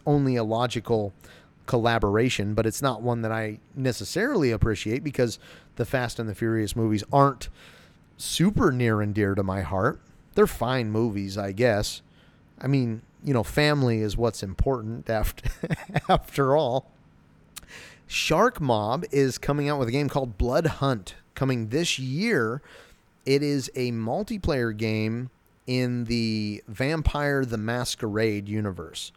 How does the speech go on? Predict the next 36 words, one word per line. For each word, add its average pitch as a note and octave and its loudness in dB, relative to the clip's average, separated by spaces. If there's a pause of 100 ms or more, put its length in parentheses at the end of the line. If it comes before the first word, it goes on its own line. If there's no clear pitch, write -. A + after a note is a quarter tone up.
(340)
And A#2 -6
so D#3+ 2
it C#3+ -2
looks - -4
just E3 -6
kinda F#3 -6
like G#3 -4
a C#3 -4
team E3+ -2
battle D#3 2 (280)
game. D3+ -2 (300)
I, A#2+ -8 (100)
I A#2 -8 (100)
couldn't E3 2
tell D3 0
from - -4
the A#2 -2
preview C#3 2
if B2 -4
it A#2 -8
was A2+ -2 (460)
a A2 0
spec - -4
game B2 -2
where G#2+ -2 (420)
you A#2+ 0
would B2+ 0
spec A#2 -2
as G#2+ -6
a G2 -4 (140)
assault B2+ 0
class A#2 -2
or G2+ -4
a G2+ -8
defender B2 -2
class, A#2 -4